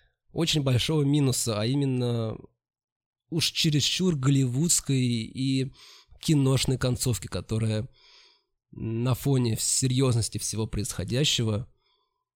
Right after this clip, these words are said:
м, выглядит очень нелепо и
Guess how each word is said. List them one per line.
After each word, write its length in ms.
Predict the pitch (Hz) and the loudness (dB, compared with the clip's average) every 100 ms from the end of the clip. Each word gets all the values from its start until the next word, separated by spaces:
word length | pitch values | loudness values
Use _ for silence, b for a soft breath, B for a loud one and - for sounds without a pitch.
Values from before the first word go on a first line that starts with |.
| _ _ _ - | _ _ _ -18
м, 600 | - 50 50 - - - _ | -16 -14 -16 -20 -20 -20 _
выглядит 640 | 127 139 175 151 156 - - _ - | -6 -2 0 2 0 -4 -20 _ -2
очень 540 | 143 135 - 127 120 | 0 2 2 2 2
нелепо 760 | 120 117 120 123 - 110 104 B B B B | 2 2 0 0 -2 -2 -4 B B B B
и 360 | - 110 110 | -4 -2 -2